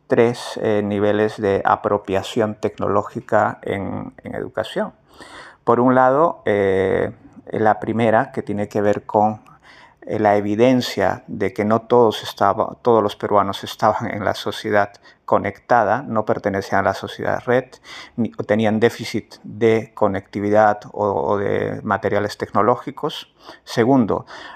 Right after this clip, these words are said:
los que tenían, eh, acceso a la tecnología en distintas calidades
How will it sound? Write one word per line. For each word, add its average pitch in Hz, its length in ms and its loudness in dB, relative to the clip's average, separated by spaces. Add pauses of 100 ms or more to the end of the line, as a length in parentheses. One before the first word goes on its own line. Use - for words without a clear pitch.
los 117 440 2
que 117 160 -2
tenían, 110 720 2 (420)
eh, - 180 -6
acceso - 640 -2
a 101 60 2
la 101 140 0
tecnología 110 920 0 (760)
en 107 160 -2
distintas 113 500 -2
calidades 113 800 0